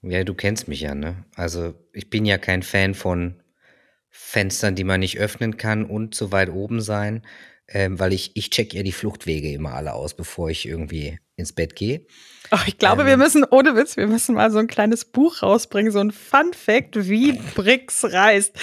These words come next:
Speaker 2: Diese ganzen kleinen Tücken. Ich glaube, das ist wie so, wie so, wenn so eine Band sich was für Backstage wünscht.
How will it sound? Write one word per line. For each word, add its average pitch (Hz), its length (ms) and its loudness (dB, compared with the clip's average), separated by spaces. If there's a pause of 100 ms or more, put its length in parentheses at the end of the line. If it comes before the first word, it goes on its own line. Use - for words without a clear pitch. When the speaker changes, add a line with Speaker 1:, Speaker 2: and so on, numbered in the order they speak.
(240)
Speaker 2:
Diese 233 220 6
ganzen 302 380 4
kleinen 247 420 4
Tücken. 220 380 2
Ich 202 160 0
glaube, 233 220 6
das 247 180 4
ist 254 160 -2
wie 262 140 2
so, 269 200 6 (300)
wie 254 100 4
so, 233 200 2
wenn 214 180 2
so 208 80 0
eine 202 100 2
Band 190 480 2
sich - 200 0
was 190 160 -2
für 185 100 -4
Backstage 160 720 -2
wünscht. 165 560 -2